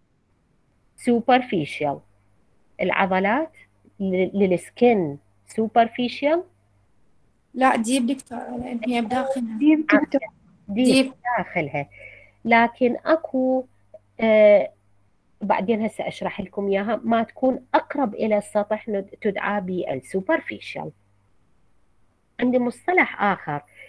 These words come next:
Speaker 1: اللي هو الانترنال and external. هذه شي يقيس لي طلاب الانترنال والاكسترنال. Describe the relative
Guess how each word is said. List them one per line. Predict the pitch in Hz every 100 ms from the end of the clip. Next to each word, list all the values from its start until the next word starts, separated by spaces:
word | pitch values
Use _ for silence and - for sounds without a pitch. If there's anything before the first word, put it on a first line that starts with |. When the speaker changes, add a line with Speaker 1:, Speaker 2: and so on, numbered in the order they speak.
| - -
Speaker 1:
اللي | 226 220 214
هو | 220 202
الانترنال | - 208 196 - 226 226 220 233 240 -
and | 277 302 - 202
external. | - - - 180 147 139 131 135 - _ _ _ _ _ _ _ _ _ _ -
هذه | 330 302 262 269 208
شي | - 302
يقيس | 277 156 147 -
لي | 156
طلاب | 151 156 147 156
الانترنال | - 196 - 247 254 269
والاكسترنال. | 262 196 190 185 170 - - 156 143 139 143 180
Describe | 262 262 - 277 277 240
the | 233 220
relative | 220 269 370 381 226